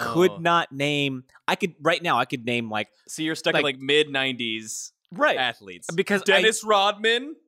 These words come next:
Speaker 1: Patrick Ewing, Charles Barkley, Muggsy Bogues.
Speaker 2: Oh, straight
Speaker 1: Alfonso,
Speaker 2: N B A.
Speaker 1: yeah. Alonzo Mourning,
Speaker 2: <laughs> Yeah.
Speaker 1: Deion Sanders.
Speaker 2: <laughs>
Speaker 1: Yeah, like, the thing is, Emmitt Smith. I'll keep going. Uh, <laughs> uh,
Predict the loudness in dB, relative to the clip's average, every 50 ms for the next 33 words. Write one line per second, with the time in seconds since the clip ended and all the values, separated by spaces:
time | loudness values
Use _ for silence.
0 | _ _ _ _ _ -20 -20 _ -14 -12 -12 -10 -12 -12 -6 0 2 2 2 2
1 | -2 -4 -12 _ _ _ _ _ _ _ _ _ -8 -8 -8 -8 -8 -2 0 2
2 | 2 2 0 -2 -4 -2 -2 -2 -4 -6 -8 -10 -10 -10 -10 -16 -6 0 2 4
3 | 4 4 4 4 2 -2 -2 -2 -2 -2 -2 -4 -2 0 0 0 2 2 4 4
4 | 4 2 0 -2 -2 -2 -2 -2 -2 -2 _ _ _ _ -4 -2 0 0 0 -2
5 | -4 -6 0 2 4 4 4 2 2 0 0 -2 -6 -14 -20 _ _ -18 -16 -16
6 | -16 -16 -18 -20 -18 -12 -6 -2 0 0 0 -2 -4 -6 -4 0 2 2 2 2
7 | 4 4 4 6 4 4 2 -2 -8 -14 -12 -14 -14 _ -12 -16 -16 _ _ -20
8 | -8 -2 0 2 2 2 0 -2 -8 _ _ _ -4 -2 -2 0 0 0 2 4
9 | 2 2 2 0 -2 -2 -2 -2 -6 -6 -4 -2 -4 -4 0 2 2 2 2 0
10 | -6 _ _ _ _ _ _ 0 0 0 0 -2 -2 2 4 4 4 4 2 -2
11 | -6 -14 -16 -16 -14 -16 -16 -8 -2 0 2 2 2 0 0 -4 -4 -4 -6 -6
12 | _ _ -20 -20 -20 _ _ _ -4 -2 -2